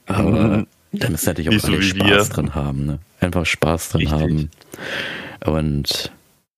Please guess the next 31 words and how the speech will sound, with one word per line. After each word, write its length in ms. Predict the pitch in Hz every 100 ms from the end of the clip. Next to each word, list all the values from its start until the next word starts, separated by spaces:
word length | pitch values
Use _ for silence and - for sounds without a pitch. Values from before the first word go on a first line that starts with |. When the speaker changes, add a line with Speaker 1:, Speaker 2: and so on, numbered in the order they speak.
| _
Speaker 1:
ja, 180 | - 95 73 69 - _ _ _ _ -
es 120 | -
war 100 | 98
wieder 200 | 101 98
schön 220 | - 80
mit 120 | 85
dir, 140 | 90 95
Thomas. 580 | 95 101 110 139 - - - - - - - - - - -
Speaker 2:
Mit 160 | 90
dir 140 | 101 90
auch, 200 | 123 110
ey. 200 | 82 85 85 -
Speaker 1:
Wir 160 | - 120
Speaker 2:
Mit 80 | 135
Speaker 1:
hören 100 | 127
Speaker 2:
dir 120 | 107
Speaker 1:
uns 60 | 110
Speaker 2:
auch. 60 | 92
Speaker 1:
wieder 460 | 110 107 104 104 95 _ _ -
das 380 | 104 110 - - -
nächste 200 | 90 92
Speaker 2:
Beim 140 | 87 90
nächsten 380 | 113 90 90 92
Mal. 200 | 85 101
Speaker 1:
Mal. 300 | 98 92 90 _ _ _ _ _ _ -
Tschüssi. 800 | - 147 127 117 120 127 127 117 113 - - _ _ -
Speaker 2:
Ciao, 120 | 156
ciao, 280 | 151 147 143
haut 180 | 135 131
rein, 160 | 151
Leute. 460 | 135 127 127 135 143